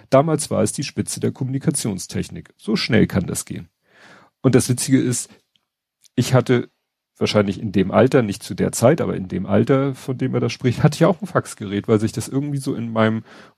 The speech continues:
Kumpels Freundeskreis hatte sich das irgendwie eingebürgert. Wir hatten alle Faxgeräte. Und das war cool, weil dann konnte man irgendwie, damals war ja noch kein Internet,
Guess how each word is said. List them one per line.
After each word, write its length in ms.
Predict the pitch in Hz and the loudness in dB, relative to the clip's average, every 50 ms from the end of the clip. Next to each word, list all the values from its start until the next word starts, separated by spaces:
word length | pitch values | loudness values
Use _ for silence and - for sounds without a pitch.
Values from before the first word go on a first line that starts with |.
| _ - | _ -2
Kumpels 540 | - - 180 214 - 135 120 110 - - | 2 2 2 4 4 4 4 2 0 -2
Freundeskreis 920 | - - - 135 139 175 185 143 107 - - - - - 95 98 120 - - - - - - _ _ _ _ _ _ - | -6 -2 2 2 4 4 4 2 0 -2 -6 -4 0 0 2 2 0 -2 -6 -12 -18 -20 -20 _ _ _ _ _ _ -4
hatte 220 | - 123 123 135 | 2 4 4 4
sich 200 | 127 135 135 - | 4 4 2 0
das 180 | - 123 - - | 0 0 -2 -2
irgendwie 340 | - 131 147 139 113 120 | -2 -4 -2 -2 0 2
eingebürgert. 600 | - - 127 165 170 127 92 98 101 95 113 104 - | 2 4 4 4 2 2 0 0 0 0 0 0 0
Wir 100 | 120 98 | 0 0
hatten 160 | 90 - 104 | 0 0 -2
alle 160 | 104 101 98 | -2 -2 -2
Faxgeräte. 720 | 101 - 151 151 - - - 139 101 98 87 - - 98 90 _ _ _ _ _ _ _ _ _ _ _ _ | -2 -4 -6 -6 -6 -8 -8 -8 -6 -6 -8 -8 -10 -16 -20 _ _ _ _ _ _ _ _ _ _ _ _
Und 160 | - 131 117 | -4 -2 0
das 160 | 123 - - | 0 0 2
war 100 | 117 101 - - | 0 0 0 2
cool, 240 | 156 220 262 165 104 | 4 4 6 6 6
weil 140 | 107 107 101 | 4 4 4
dann 100 | 110 107 | 2 0
konnte 300 | - - 127 123 120 113 | 0 0 0 0 0 0
man 180 | 113 113 110 | 0 0 0
irgendwie, 380 | 113 117 117 113 113 101 104 107 | 0 0 -2 -2 -4 -6 -6 -2
damals 400 | 107 113 110 120 123 113 - - | 0 0 2 2 2 0 2 4
war 80 | 123 | 4
ja 100 | 120 117 | 4 4
noch 160 | 110 113 - - | 4 2 -2 -2
kein 220 | - 120 101 107 | 0 0 0 2
Internet, 420 | 131 190 - 147 107 98 104 117 | 0 2 2 2 4 4 2 2